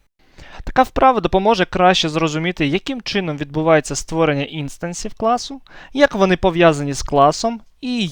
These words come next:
як відбувається пошук атрибутів. Також ми краще зрозуміємо, навіщо взагалі користуватись класами.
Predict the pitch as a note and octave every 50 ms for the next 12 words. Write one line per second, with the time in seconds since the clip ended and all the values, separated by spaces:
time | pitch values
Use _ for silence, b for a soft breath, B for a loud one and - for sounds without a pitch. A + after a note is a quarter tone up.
0 | - - D3 D3+ F3 G3 - - G#3 E3+ D#3 D#3 D3 D#3 E3+ F3 - F#3+ - -
1 | E3 E3+ - F#3 - F#3 - G3 G3+ G3+ G#3+ A#3+ G#3+ - - - - - - _
2 | B B B B B B B - C4 C4+ - C4 A#3 G3 G#3+ G#3 - G#3+ A3 A3
3 | - - G3+ F3+ F#3+ G3 F3+ F#3 G3 G3+ G#3+ G#3+ G#3 G3+ G3 G3 G3+ G3+ A#3 G#3+
4 | - - A#3 G3+ F#3+ G3+ A3 A3 A#3+ A#3 G#3 D3+ C3 - - - C#3 C#3 C3 -
5 | - - C3 B2+ C3+ D3 - F#3+ F#3 - - - F3+ D3+ C3 B2 A#2+ - - -
6 | D3+ D#3